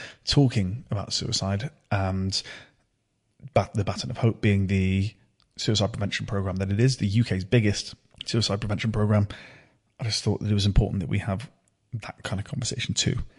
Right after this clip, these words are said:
Anyway, go back, listen, and also, I mean, this is episode ten.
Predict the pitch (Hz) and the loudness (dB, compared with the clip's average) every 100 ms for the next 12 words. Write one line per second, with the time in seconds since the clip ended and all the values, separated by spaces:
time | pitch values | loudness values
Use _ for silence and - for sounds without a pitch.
0 | - - _ _ _ _ _ _ 208 196 | -20 -20 _ _ _ _ _ _ 10 10
1 | - - - - - _ _ _ _ _ | 8 -2 -16 -20 -20 _ _ _ _ _
2 | _ _ _ _ - 135 123 - - 107 | _ _ _ _ 2 4 4 0 -4 0
3 | 117 101 - - _ _ _ _ _ _ | 2 0 -2 -20 _ _ _ _ _ _
4 | - 104 101 95 - - 151 - 139 127 | -4 0 0 0 -4 0 2 6 8 8
5 | 120 - 147 - 127 127 139 143 151 - | 8 6 2 2 0 0 -2 -2 -2 -2
6 | - 127 143 131 92 | -4 -2 -4 -4 -4